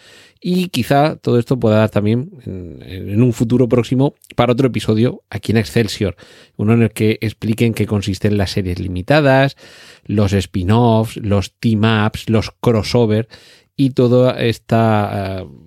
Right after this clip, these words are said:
parafernalia que tiene que ver con personajes que van saltando de una a otra colección. Porque, sobre todo, esto es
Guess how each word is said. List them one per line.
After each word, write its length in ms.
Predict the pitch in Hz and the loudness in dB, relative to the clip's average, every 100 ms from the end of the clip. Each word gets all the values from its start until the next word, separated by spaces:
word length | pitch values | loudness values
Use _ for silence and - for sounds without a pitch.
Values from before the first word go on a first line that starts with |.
| 90 | -8
parafernalia 760 | 117 113 95 107 107 120 113 120 - - - | -2 -2 0 -2 0 2 0 -2 -8 -20 -4
que 100 | 120 | 0
tiene 200 | 123 117 | 2 2
que 80 | 110 | 2
ver 200 | 107 113 | 2 0
con 220 | 107 110 | -2 -2
personajes 880 | - - 87 104 104 110 117 120 - - | -4 -6 -4 -4 -2 0 0 0 -8 -20
que 120 | - 92 | -10 -6
van 160 | 95 | -4
saltando 420 | 92 101 95 95 | -4 -4 -4 -2
de 120 | 101 95 | -2 -2
una 120 | 95 | -2
a 60 | |
otra 160 | 92 90 | -4 -6
colección. 420 | 95 95 131 113 - _ - - _ | -8 -8 -6 -8 -10 _ -20 -20 _
Porque, 420 | 143 131 143 - - | -2 0 -2 -4 -6
sobre 340 | - 131 123 | -2 2 2
todo, 360 | 123 175 208 - | 2 0 -2 -6
esto 320 | 127 - 123 | -10 -4 0
es 260 | 120 135 - | 0 -2 -8